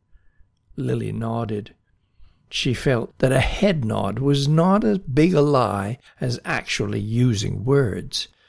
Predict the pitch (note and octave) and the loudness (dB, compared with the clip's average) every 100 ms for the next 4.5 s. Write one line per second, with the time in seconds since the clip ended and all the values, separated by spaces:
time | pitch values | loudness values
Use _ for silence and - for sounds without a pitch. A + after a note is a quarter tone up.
0 | _ _ - C3+ - G#2+ A2+ D3+ - - | _ _ -4 -4 -2 -2 0 2 2 -2
1 | - - - A#2 - C3+ - - C3+ G#2 | -10 -10 -4 -4 0 2 2 4 4 4
2 | F#2 A2+ - B2+ G#2 A#2 A2+ G#2+ G#2+ B2 | 0 -2 -2 -2 0 0 0 0 2 4
3 | F#3+ F#3 G#2+ G2 G2+ F#2+ - - B2+ A#2 | 4 4 2 -2 -2 -4 -6 -6 -2 -2
4 | G2+ - - - | -2 -6 -8 -8